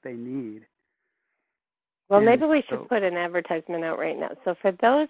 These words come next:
Speaker 2: of you
Speaker 1: Yeah.
Speaker 2: who want to be loved, like you're, like you're a part of this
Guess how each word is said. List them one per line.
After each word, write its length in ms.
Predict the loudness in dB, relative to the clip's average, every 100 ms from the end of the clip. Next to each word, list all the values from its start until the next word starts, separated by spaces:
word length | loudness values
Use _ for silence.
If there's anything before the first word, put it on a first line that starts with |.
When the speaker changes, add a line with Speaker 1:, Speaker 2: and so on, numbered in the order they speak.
| -4
Speaker 2:
of 140 | -4
you 200 | -4 -2
Speaker 1:
Yeah. 40 | -4
Speaker 2:
who 100 | -4
want 240 | -4 -4
to 20 |
be 160 | -6 -6
loved, 460 | -4 -4 -4 -6 -12
like 260 | -12 -12
you're, 280 | -12 -10 -10 -14 _ _ _ -18 -12
like 200 | -12 -10
you're 120 | -12
a 120 | -14 -8
part 200 | -6 -6
of 100 | -10
this 140 | -14